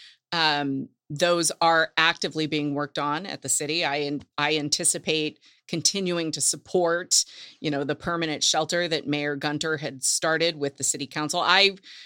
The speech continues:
I was part of the council when, when we had launched that. I left in twenty eighteen, but it's finally getting built and it's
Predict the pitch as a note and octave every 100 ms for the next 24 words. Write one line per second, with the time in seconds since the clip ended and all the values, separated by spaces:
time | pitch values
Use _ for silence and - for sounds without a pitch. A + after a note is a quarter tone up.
0 | - _ F#3 G3+ F#3+ E3+ - - G3 -
1 | D#3+ D3 - F#3+ E3+ - D#3 D3+ D3+ D3
2 | D3+ D3+ D3+ D3+ D3 D3+ D#3+ E3+ - D3
3 | D3 D3+ D3+ E3 D#3 C#3+ C3+ C#3+ C#3+ C#3+
4 | B2+ - - D3 C#3+ C#3 C#3+ - D#3+ D#3+
5 | D3 C#3+ C#3 C#3 E3 D#3 D3 D3+ C3 B2+
6 | -